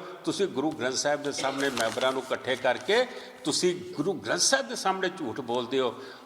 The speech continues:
ਨੌਵੇਂ ਪਾਤਸ਼ਾਹ ਦੇ ਇਤਿਹਾਸਿਕ ਸਥਾਨ ਤੇ ਬੈਠ ਕੇ ਝੂਠ ਬੋਲਦੇ ਹੋ। ਮੈਂ ਤੁਹਾਨੂੰ ਇਹ ਪੁੱਛਣਾ ਚਾਹੁੰਦਾ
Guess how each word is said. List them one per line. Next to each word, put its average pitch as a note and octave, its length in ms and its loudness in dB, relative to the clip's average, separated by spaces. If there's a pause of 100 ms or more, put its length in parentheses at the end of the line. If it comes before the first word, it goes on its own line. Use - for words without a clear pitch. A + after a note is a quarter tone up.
ਨੌਵੇਂ D#3 360 6
ਪਾਤਸ਼ਾਹ G3 480 4
ਦੇ A3 120 0
ਇਤਿਹਾਸਿਕ A3 600 2
ਸਥਾਨ E3+ 360 2
ਤੇ E3 140 -4
ਬੈਠ C#3+ 360 4
ਕੇ E3 120 -2
ਝੂਠ A#2+ 320 -4
ਬੋਲਦੇ A#2+ 440 2
ਹੋ। A#2 160 2 (400)
ਮੈਂ C3+ 220 6
ਤੁਹਾਨੂੰ D#3 560 2 (420)
ਇਹ G3+ 120 6
ਪੁੱਛਣਾ C#3+ 420 0
ਚਾਹੁੰਦਾ C3+ 460 0